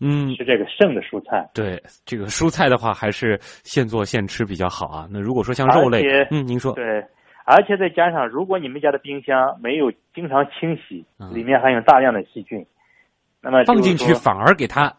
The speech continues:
Speaker 1: 增加了这个，
Speaker 2: 啊，对。
Speaker 1: 这个交叉滋生细菌的可能性了。
Speaker 2: 是，是。
Speaker 1: 嗯。
Speaker 2: 对，所以说你放到冰箱里可能坏得更快。
Speaker 1: <laughs> 这个真的，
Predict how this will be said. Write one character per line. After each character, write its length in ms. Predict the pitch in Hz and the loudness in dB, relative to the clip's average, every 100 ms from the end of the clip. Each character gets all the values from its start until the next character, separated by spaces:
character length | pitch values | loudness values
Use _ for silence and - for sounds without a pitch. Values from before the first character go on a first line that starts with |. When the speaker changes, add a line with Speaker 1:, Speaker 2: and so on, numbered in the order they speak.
| _ - - | _ -20 -2
Speaker 1:
增 180 | 208 214 | 2 4
加 100 | 220 | 4
了 180 | 151 202 | 6 6
这 160 | 160 156 | 6 4
个， 160 | 139 | 4
Speaker 2:
啊， 20 | 120 - - - | 2 -4 -20 -6
对。 120 | 147 | -2
Speaker 1:
这 20 | |
个 100 | 139 | 0
交 220 | 135 160 | 0 -2
叉 320 | 147 156 147 147 143 | -2 -2 0 2 2
滋 240 | 127 - | 0 -4
生 160 | 143 151 | -2 -2
细 180 | - 143 | -4 -4
菌 140 | 131 | -2
的 80 | 131 | -2
可 140 | - | -2
能 100 | 139 127 | 0 0
性 160 | 170 | 0
了。 100 | 120 | -2
Speaker 2:
是， 80 | - | -4
是。 180 | 104 - _ - | -4 -6 _ -12
Speaker 1:
嗯。 220 | 123 117 - | -10 -10 -4
Speaker 2:
对， 180 | 131 113 | 2 4
所 120 | - | 6
以 80 | 165 | 6
说 80 | 170 | 6
你 60 | 151 | 6
放 100 | 185 | 6
到 80 | 147 | 6
冰 180 | 131 156 | 2 -4
箱 120 | 143 | -2
里 120 | 156 | -2
可 180 | - - | -6 -12
能 140 | 110 117 | -12 -10
坏 180 | - | -6
得 80 | 131 | -6
更 180 | - 101 | -6 -14
快。 220 | - 147 123 110 - - 101 - | -10 -10 -10 -14 -14 -12 -12 -16
Speaker 1:
<laughs> 560 | - - - - - - | -20 -20 -20 -20 -20 -12
这 140 | 107 | -6
个 140 | 90 | -6
真 200 | 82 110 | -2 -2
的， 140 | 101 | 0